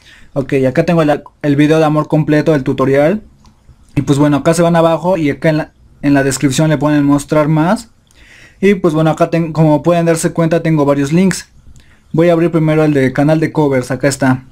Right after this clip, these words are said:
Le dan en el link y pues les va a abrir más o menos una ventana parecida a esta. Ok, pues este es mi otro canal, por los que no sepan. Acá subo todos los covers que voy haciendo, tanto de tutoriales como de canciones normales.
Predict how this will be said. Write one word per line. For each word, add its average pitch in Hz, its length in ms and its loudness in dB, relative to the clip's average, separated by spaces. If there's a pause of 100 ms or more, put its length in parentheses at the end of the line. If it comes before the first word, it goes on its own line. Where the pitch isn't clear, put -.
Le 139 140 -2
dan 156 180 2
en 165 140 2
el 170 120 2
link 185 340 0 (540)
y 240 220 2
pues 175 220 0
les 151 180 -2
va 160 40 4
a - 20 4
abrir 160 360 0 (480)
más 165 220 0
o 180 60 0
menos 175 180 0
una 170 180 2
ventana 147 440 0
parecida 131 340 -2
a 160 60 4
esta. 135 300 -4 (760)
Ok, 139 220 0 (180)
pues 165 140 -2
este 185 220 -2
es 180 40 0
mi 170 80 2
otro 165 180 -2
canal, 156 300 0
por 156 140 -4
los 135 160 -4
que 143 100 0
no 151 80 2
sepan. 175 500 0 (520)
Acá 139 240 0
subo 170 240 0
todos 165 200 2
los 135 220 -2
covers 160 360 2
que 143 100 -4
voy 151 140 2
haciendo, 151 580 0 (140)
tanto 131 240 0
de 131 180 0
tutoriales 165 720 0
como 131 580 -2
de 131 140 -4
canciones 143 420 0
normales. 165 600 0